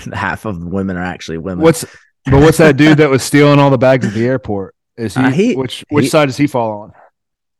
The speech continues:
Speaker 2: on?
Speaker 1: Uh, but didn't we say that he was, like, genderless? Like,
Speaker 2: I think, yeah.
Speaker 1: just like,
Speaker 2: Yeah.
Speaker 1: um, both, or I don't know. He's on,
Speaker 2: <laughs>
Speaker 1: he seemed to be on both sides of the fence. He, like,
Speaker 2: Yeah.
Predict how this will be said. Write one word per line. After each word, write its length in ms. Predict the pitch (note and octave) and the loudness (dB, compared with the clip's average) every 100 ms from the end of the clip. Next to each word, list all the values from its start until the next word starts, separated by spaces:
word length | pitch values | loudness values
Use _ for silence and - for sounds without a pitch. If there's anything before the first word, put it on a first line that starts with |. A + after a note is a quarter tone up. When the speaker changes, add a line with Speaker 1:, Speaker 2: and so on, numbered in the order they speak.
| - | -10
Speaker 2:
on? 80 | D#2 | -6
Speaker 1:
Uh, 840 | G2 G#2 G#2 G#2+ G#2+ G#2+ G#2+ G#2 | -4 -2 0 0 0 0 0 -2
but 160 | G2 G#2+ | -2 -2
didn't 200 | B2+ E3 | -2 0
we 240 | D#3+ D3+ | -2 -2
say 380 | C3+ C#3+ C#3 D3+ | -2 0 2 2
that 120 | C3+ | 0
he 260 | A2+ A#2+ A2+ | -2 -2 -2
was, 200 | A2 F#2+ | -4 -4
like, 240 | G#2 F#2 | -6 -6
genderless? 760 | F2 A2 A2+ G2+ A#2 D#3 - F2 | -10 -10 -8 -6 -6 -8 -12 -16
Like, 240 | E2 D2+ _ _ _ _ _ _ | -16 -18 _ _ _ _ _ _
Speaker 2:
I 80 | F#2+ | -14
think, 500 | C#3+ C#3+ G2 - _ _ | -10 -8 -10 -20 _ _
yeah. 300 | - A2+ G2+ F#2 | -14 -14 -14 -16
Speaker 1:
just 280 | F#2 F2+ E2+ | -18 -16 -14
like, 200 | E2 - | -14 -12
Speaker 2:
Yeah. 200 | D#2+ C#2 | -10 -8
Speaker 1:
um, 240 | D2 E2+ | -10 -10
both, 380 | G#2 G#2 B2+ - | -2 -2 -2 -6
or 180 | C2 E2+ - | -10 -10 -8
I 140 | G2+ | -6
don't 180 | F#2 F2+ | -6 -8
know. 220 | C#2 C2 _ - - | -12 -16 _ -8 -4
He's 300 | B2 A#2 C#3+ | -2 0 0
on, 180 | G#2+ G#2+ | 0 -2
Speaker 2:
<laughs> 40 | |
Speaker 1:
he 180 | A#2+ C3 | -2 -2
seemed 340 | C#3 D#3 D3 | -2 -2 0
to 80 | C3+ | 0
be 160 | A#2 B2 | 0 0
on 180 | A2 | 0
both 220 | G2+ A2 F#2+ | -2 -2 -2
sides 320 | G2+ F2+ E2 | -8 -8 -10
of 80 | D2+ | -16
the 60 | |
fence. 340 | - D2 A1 - | -16 -18 -14 -4
He, 220 | G#2+ G#2 | -2 0
like, 220 | G2 F2 | -2 -6
Speaker 2:
Yeah. 260 | C#3 C#3+ | -8 -8